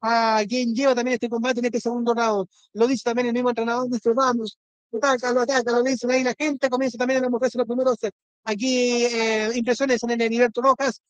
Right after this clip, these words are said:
sigue comandando la pelea el ariqueño que le entrega los primeros, eh, golpes. Últimos segundos en este round,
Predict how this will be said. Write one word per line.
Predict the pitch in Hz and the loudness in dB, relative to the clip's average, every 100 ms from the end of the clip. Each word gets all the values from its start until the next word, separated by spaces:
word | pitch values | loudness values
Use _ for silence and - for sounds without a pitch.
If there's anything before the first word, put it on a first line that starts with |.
| _ | _
sigue | - - 320 262 | -4 0 2 2
comandando | 233 247 240 262 247 | 2 0 2 2 2
la | 240 | 0
pelea | 233 240 240 226 | 0 2 0 -2
el | 220 | -4
ariqueño | 240 226 247 247 | -4 -4 -2 -2
que | 233 | 0
le | 226 | 0
entrega | 226 240 | 0 0
los | 226 | -2
primeros, | 220 247 247 220 _ _ _ | -2 2 2 0 _ _ _
eh, | 233 226 | -2 0
golpes. | 220 240 208 220 - _ _ | 4 4 4 -2 -2 _ _
Últimos | 320 277 285 262 | -2 0 0 0
segundos | 254 277 285 262 | 0 -2 -2 0
en | 277 | 2
este | 262 254 | 2 0
round, | 302 302 | 4 4